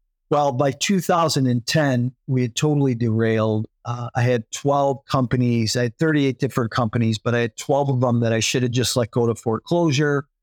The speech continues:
A handful of investors get hurt, but I didn't want anybody to get hurt. I, I tried to save the whole company. So I decided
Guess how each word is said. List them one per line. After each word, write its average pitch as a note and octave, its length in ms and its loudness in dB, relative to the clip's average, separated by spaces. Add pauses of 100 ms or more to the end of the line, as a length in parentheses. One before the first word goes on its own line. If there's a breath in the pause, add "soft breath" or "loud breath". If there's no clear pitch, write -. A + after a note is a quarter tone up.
(340)
A A#2 40 -12
handful C3+ 460 0
of A#2 120 0
investors A#2+ 600 -2
get B2 160 0
hurt, D3 440 0 (440)
but C3+ 120 0
I C#3 80 2
didn't D3 180 2
want C3+ 220 2
anybody A#2 420 2
to G#2+ 80 0
get G#2+ 160 -2
hurt. G2 240 -6 (640)
I, A#2+ 240 -2 (100)
I B2+ 60 -2
tried C3 320 0
to A#2 100 0
save C3+ 500 0
the B2 120 0
whole A2+ 300 0
company. A2 180 -14 (240)
So - 300 0
I B2+ 80 2
decided D#3+ 680 0